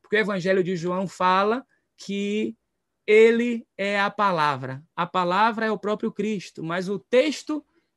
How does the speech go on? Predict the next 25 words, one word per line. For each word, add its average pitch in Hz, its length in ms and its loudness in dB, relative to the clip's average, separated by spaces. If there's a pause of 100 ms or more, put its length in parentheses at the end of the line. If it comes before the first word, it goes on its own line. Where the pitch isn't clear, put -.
(120)
me 247 100 0
aponta 277 460 4
a 175 40 -2
Jesus. 131 640 -10 (500)
E 196 100 -2
aí, 226 200 2
a 277 80 0
partir 240 300 -2
desse 262 260 -4
processo 233 640 -2
de 196 120 -6
reconhecer 220 540 -4
que 226 80 -2
esse 208 200 -4
texto 233 280 0
é 214 40 -2
uma 202 140 -2
fonte 240 320 -2
consci-, 220 520 -4
confiável, 220 760 0 (200)
eu 254 120 4
não 262 120 4
paro 233 360 -2
no 175 140 -4
texto. 131 500 -10